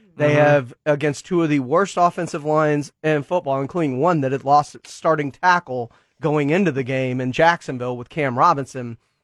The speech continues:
Speaker 1: has garnered one sack
Speaker 2: Mm-hmm.
Speaker 1: over the last two games against two of the league's worst offensive lines, right?
Speaker 2: Yeah, I mean, the, uh,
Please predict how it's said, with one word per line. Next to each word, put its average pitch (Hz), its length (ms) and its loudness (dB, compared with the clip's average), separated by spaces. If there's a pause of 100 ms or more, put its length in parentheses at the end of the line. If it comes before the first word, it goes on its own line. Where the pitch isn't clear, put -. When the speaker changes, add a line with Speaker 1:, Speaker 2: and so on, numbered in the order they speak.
(100)
Speaker 1:
has 160 220 0
garnered 160 480 0 (240)
one 151 400 0
sack 139 640 -2 (100)
Speaker 2:
Mm-hmm. 120 240 -8
Speaker 1:
over 156 140 2
the 147 80 2
last 147 420 2
two 226 300 -4
games 131 540 -2
against 143 320 -4
two 165 120 -2
of 156 60 -2
the 139 80 -4
league's 139 320 -2 (260)
worst 151 420 -2 (720)
offensive 143 460 0
lines, 156 520 0
right? 185 340 2 (320)
Speaker 2:
Yeah, 160 340 6
I 139 140 4
mean, 139 340 0 (880)
the, 147 340 6
uh, 139 380 8